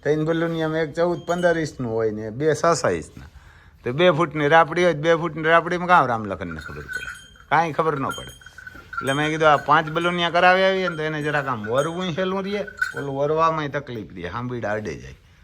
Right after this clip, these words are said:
આપણે હાથી આપણે ઉપાડવું પડે ને ઓલું એક કોરને ઠેવેથી પાંચ બલુનિયા હોય ને તો ઉપાડીએ તોય ફરી શકે.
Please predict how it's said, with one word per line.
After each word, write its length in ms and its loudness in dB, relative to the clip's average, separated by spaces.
આપણે 240 -2
હાથી 340 -2
આપણે 340 -2
ઉપાડવું 560 -4
પડે 200 -8
ને 80 -10
ઓલું 220 -6
એક 160 -6
કોરને 260 0
ઠેવેથી 520 0
પાંચ 180 0
બલુનિયા 400 -4
હોય 160 2
ને 100 -4
તો 100 -6
ઉપાડીએ 460 2
તોય 260 -2
ફરી 320 0
શકે. 240 -10